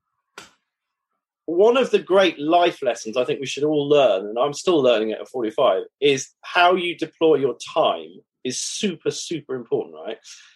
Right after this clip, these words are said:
The eighty twenty rule, like, you get eighty percent of your results from twenty percent of your actions. So focus on the twenty percent of your actions that actually matter, right?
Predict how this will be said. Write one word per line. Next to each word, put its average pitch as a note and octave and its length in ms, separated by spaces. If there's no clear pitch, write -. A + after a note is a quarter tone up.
The D#3 120
eighty F#3+ 220
twenty E3+ 240
rule, A2+ 200
like, D3 180
you D#3+ 60
get E3 240
eighty F#3 160
percent E3 220
of D#3 60
your D3+ 80
results C#3+ 320
from - 80
twenty C#3+ 180
percent A#2+ 180
of A2+ 60
your - 80
actions. - 260
So - 100
focus E3+ 400
on D3+ 80
the C3+ 60
twenty D3+ 220
percent C#3 180
of A#2 40
your C3 80
actions - 260
that A#2 80
actually B2 240
matter, B2+ 480
right? - 240